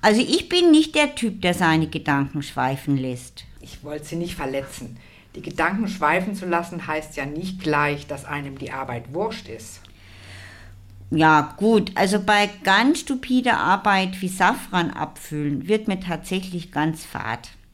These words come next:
Speaker 1: Da verschwimmt mir alles vor Augen. Ich will gar nicht sagen, welche Gedanken ich durch meinen Kopf jage, wenn die Zeit schneller vergeht.
Speaker 2: Das müssen lustige Gedanken sein, so wie Sie lachen.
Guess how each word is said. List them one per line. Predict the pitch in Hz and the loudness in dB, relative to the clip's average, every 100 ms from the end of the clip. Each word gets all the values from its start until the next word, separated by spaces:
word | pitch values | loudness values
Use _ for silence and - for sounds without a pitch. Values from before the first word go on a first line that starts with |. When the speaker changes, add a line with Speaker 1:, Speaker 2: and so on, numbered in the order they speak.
| - - - - - - | -20 -20 -20 -20 -18 -4
Speaker 1:
Da | 196 | -2
verschwimmt | 196 190 190 262 320 247 | 0 -2 4 6 6 4
mir | 190 - | 0 0
alles | 156 170 170 | -2 -2 -4
vor | - - 131 | -6 -4 -2
Augen. | 139 135 131 131 - _ _ _ - - - - - - _ - | -2 -4 -6 -8 -16 _ _ _ -20 -20 -20 -20 -20 -20 _ 0
Ich | 254 254 240 | 2 2 4
will | 254 | 4
gar | 247 196 208 | 4 4 4
nicht | 254 285 | 2 0
sagen, | - 196 220 269 294 202 | 0 4 4 4 4 4
welche | 202 214 220 | 0 -2 -4
Gedanken | 165 139 156 214 349 320 330 | -6 0 2 2 0 -2 -2
ich | - 254 - | -4 -6 -4
durch | 247 254 | -4 -2
meinen | 175 180 339 | -4 -2 -4
Kopf | - 453 466 | -4 -4 -4
jage, | 285 151 165 190 | -2 0 0 -2
wenn | 175 196 | -2 -2
die | 220 247 | -4 -6
Zeit | - 170 202 202 - | -2 0 0 -4 -14
schneller | - 185 165 175 | -6 -2 0 -2
vergeht. | 185 - - 143 113 - - 202 185 - | -4 -10 -6 -6 -6 -10 -20 -20 -20 -10
Speaker 2:
Das | 196 185 180 - | -8 -6 -6 -8
müssen | 196 185 185 | -8 -6 -2
lustige | 226 349 - 214 175 | -2 -2 -4 -4 -2
Gedanken | 170 175 170 156 | -2 0 -2 -6
sein, | 143 151 135 | -6 -6 -6
so | 139 135 | -8 -10
wie | 135 | -8
Sie | 139 | -6
lachen. | 131 123 - - | -2 -4 -4 -14